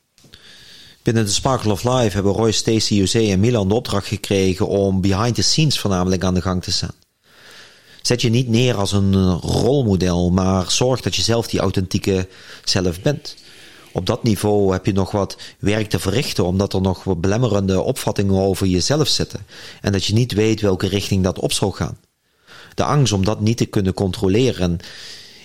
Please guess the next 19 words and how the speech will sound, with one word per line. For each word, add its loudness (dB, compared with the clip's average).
is 0
de 0
angst 0
die 4
je 2
tegenhoudt 0
om 2
diepere 0
lagen 0
van 0
jezelf 0
te -8
ontdekken. -2
Verder 0
zit -2
er 0
nog -2
een -4
stuk -2